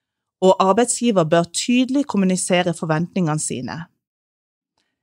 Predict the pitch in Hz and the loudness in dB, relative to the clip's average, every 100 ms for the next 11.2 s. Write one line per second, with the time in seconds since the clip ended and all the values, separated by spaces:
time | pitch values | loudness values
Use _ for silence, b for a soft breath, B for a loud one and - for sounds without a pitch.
0 | _ 175 196 196 262 208 - - 196 - | _ 0 2 0 -2 -2 -4 -2 0 0
1 | 160 165 185 214 185 - 165 156 175 - | -2 0 -2 -2 -2 -2 -4 -4 -4 -4
2 | 196 180 160 - 190 190 - 240 247 247 | 0 0 -2 -2 -2 -2 -2 2 4 4
3 | 190 160 165 170 214 - 185 - 214 220 | 2 -2 2 2 0 -2 -8 -2 0 2
4 | 262 262 175 180 165 160 170 180 185 202 | 0 0 0 2 0 0 0 -2 -4 -6
5 | - - 156 160 - 156 156 143 _ - | -8 -4 -4 -4 -6 -4 -4 -8 _ -20
6 | - _ _ _ _ _ - 202 226 226 | -20 _ _ _ _ _ -2 2 2 0
7 | 240 208 175 185 226 240 254 330 359 _ | -2 0 2 2 0 0 2 0 -2 _
8 | _ _ _ _ _ - - 175 190 196 | _ _ _ _ _ -16 -2 0 0 -2
9 | - _ - 160 160 160 - 170 - 175 | -6 _ -6 0 2 2 0 -4 -2 0
10 | 160 - 147 139 - - 160 131 147 - | -2 -2 -4 -6 -8 -4 -2 -2 -4 -6
11 | 107 - | -6 -8